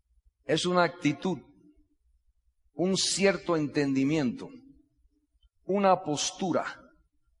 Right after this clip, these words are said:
una ética de trabajo,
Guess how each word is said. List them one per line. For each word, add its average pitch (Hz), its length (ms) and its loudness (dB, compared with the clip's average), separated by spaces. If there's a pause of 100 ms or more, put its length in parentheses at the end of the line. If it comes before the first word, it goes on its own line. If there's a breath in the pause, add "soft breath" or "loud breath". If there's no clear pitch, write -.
(540)
una 202 420 4
ética 175 480 2
de 135 120 0
trabajo, 123 760 0